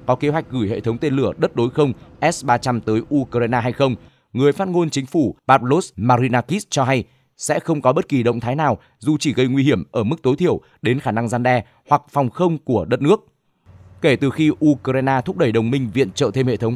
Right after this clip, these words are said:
Patriot trong những tuần gần đây, Đức là quốc gia E U duy nhất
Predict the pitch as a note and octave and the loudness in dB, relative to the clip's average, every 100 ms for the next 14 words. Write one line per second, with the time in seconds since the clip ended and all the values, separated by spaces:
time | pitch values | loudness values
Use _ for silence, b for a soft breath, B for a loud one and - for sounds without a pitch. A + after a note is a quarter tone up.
0 | - B2 - A#2+ G#3 b b - C3+ A#2 | 0 -2 0 0 0 b b -4 0 0
1 | - C3 G#2 G#2+ B2+ b b b - F#3 | 0 0 0 0 0 b b b -2 -2
2 | C3 A#2+ - E3+ B2 B2 A#2 B2 B2 A2 | 0 0 0 -2 0 -2 0 0 0 0
3 | A#2+ A#2+ G#3 | -2 0 0